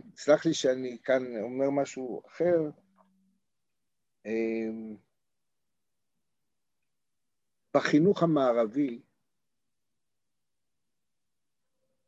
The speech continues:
מעמידים אותך מול אתגרים של הקולגות שלך. זאת אומרת, אה, כשאתה הולך לאיזה מבחן איי קיו, או איך קוראים לזה,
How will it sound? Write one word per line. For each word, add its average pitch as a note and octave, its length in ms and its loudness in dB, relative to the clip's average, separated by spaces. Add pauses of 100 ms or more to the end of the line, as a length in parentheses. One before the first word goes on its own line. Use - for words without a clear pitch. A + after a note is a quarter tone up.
(260)
מעמידים C3+ 500 2
אותך F3+ 180 -2
מול D3 380 2
אתגרים C#3 840 -2 (1080)
של B2+ 580 0 (320)
הקולגות C3+ 640 2
שלך. - 400 -12 (720)
זאת - 100 -8
אומרת, C3 560 2
אה, A#2+ 120 0
כשאתה A#2 440 -4
הולך C#3+ 280 0
לאיזה C3+ 300 4
מבחן B2 420 -4
איי C3+ 160 0
קיו, C#3+ 260 0
או C#3+ 160 6
איך B2+ 100 2
קוראים C#3 280 -2
לזה, A2 480 -2